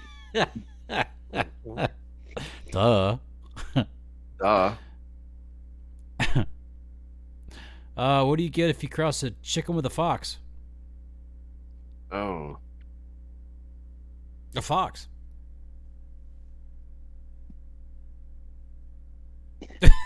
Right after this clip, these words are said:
Speaker 3: Gonna eat
Speaker 2: Oh.
Speaker 3: the chicken.
Speaker 1: He's gotta
Speaker 2: Is
Speaker 1: eat
Speaker 2: it
Speaker 1: the chicken.
Speaker 2: the chicken?
Speaker 1: <laughs> Nyong.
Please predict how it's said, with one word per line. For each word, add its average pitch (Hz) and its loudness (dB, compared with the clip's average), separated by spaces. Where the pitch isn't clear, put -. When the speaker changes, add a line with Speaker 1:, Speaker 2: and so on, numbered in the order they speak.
Speaker 3:
Gonna 95 12
eat 82 10
Speaker 2:
Oh. 135 12
Speaker 3:
the 127 8
chicken. 82 10
Speaker 1:
He's - -18
gotta 95 -2
Speaker 2:
Is 117 2
Speaker 1:
eat 120 4
Speaker 2:
it 104 -4
Speaker 1:
the 131 -6
chicken. 127 0
Speaker 2:
the 90 -4
chicken? 110 -4
Speaker 1:
<laughs> - -
Nyong. 285 6